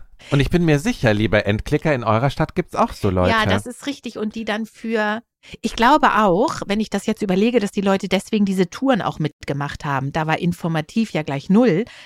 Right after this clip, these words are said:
Speaker 2: aber die
Speaker 1: <laughs>
Speaker 2: wollten halt Henry erleben. Und gerade diese, diese Art, wie er war, weißt du, ich kenn den und wir gehen dahin und wenn du hier, also jetzt halt mal den Mund, sonst gibt's auch mal einen auf die Fresse, weißt du? Also so dieses, ja.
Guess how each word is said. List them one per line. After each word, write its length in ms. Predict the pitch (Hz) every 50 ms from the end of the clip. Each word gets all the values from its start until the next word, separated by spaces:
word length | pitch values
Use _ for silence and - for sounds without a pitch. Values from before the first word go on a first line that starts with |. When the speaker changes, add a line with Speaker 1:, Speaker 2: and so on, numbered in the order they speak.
| - -
Speaker 2:
aber 140 | 214 185
die 120 | 190 190 156
Speaker 1:
<laughs> 0 |
Speaker 2:
wollten 300 | 180 180 175 180 180 180
halt 180 | 180 165 -
Henry 300 | - 294 302 240 147 139
erleben. 540 | - - 135 139 139 127 127 131 127 131 156 - _ _ _ - - - - -
Und 180 | - 233 220 -
gerade 460 | 185 196 208 226 247 277 269 269 220
diese, 420 | 196 240 233 233 214 226 226 214
diese 400 | 208 214 208 202 196 208 - -
Art, 360 | - 220 240 254 262 262 -
wie 120 | - 226 214
er 180 | 196 190 185 185
war, 380 | 185 185 196 226 247 269 269
weißt 280 | 202 196 202 220 - -
du, 40 | 208
ich 140 | 202 196 -
kenn 200 | - 220 196 196
den 220 | 220 233 262 262
und 80 | 247 226
wir 120 | 208 202
gehen 160 | 190 196 180 180
dahin 380 | 185 185 202 233 254 262 233
und 140 | 196 185 185
wenn 100 | 196 196
du 60 | 196
hier, 160 | 185 196 208 160 165
also 200 | 180 180 175 190
jetzt 180 | 180 160 190
halt 140 | 185 190 196
mal 120 | 190 180
den 60 | 165 165
Mund, 160 | 175 226 247
sonst 160 | 320 285 233
gibt's 180 | - 277 220 262
auch 80 | 240
mal 120 | 233 214 185
einen 120 | 190 196
auf 60 | 180 175
die 100 | - 165
Fresse, 340 | - - 139 135 - 110 123
weißt 220 | 127 - - -
du? 60 | 302
Also 260 | 330 220 208 202 202 202
so 160 | 196 202 202
dieses, 520 | 196 208 208 196 208 208 202 214 - _ _ _ _ _ _ _ _ _ _ _ _ _ _
ja. 440 | - 180 185 180 165 160 170 196